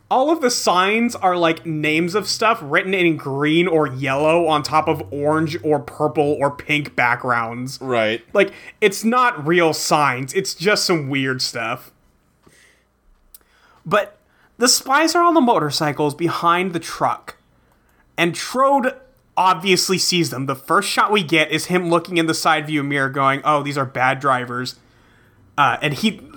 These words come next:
Speaker 1: like, he literally says that. And Sam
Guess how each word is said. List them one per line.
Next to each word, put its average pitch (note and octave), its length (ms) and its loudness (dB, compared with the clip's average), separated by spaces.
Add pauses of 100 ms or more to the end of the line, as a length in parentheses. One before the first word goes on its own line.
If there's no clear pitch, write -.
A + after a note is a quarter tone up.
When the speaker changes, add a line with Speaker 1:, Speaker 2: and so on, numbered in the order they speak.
Speaker 1:
like, A#3+ 200 0
he A3+ 140 0
literally F3 560 2
says D3+ 360 0
that. A#2+ 360 -6 (880)
And F#3 280 0 (480)
Sam A3+ 580 2